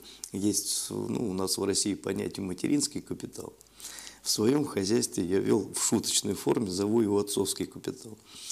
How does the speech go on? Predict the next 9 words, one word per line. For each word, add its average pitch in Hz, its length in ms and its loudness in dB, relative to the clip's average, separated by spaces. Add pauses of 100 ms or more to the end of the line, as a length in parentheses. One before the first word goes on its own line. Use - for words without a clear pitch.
(340)
Но 101 180 0
из-, 98 500 0
исходя 104 360 2
из - 180 2
того, 131 300 4
что 92 420 0 (520)
восемьдесят 101 560 0
процентов 104 480 0
сотрудников 107 800 -4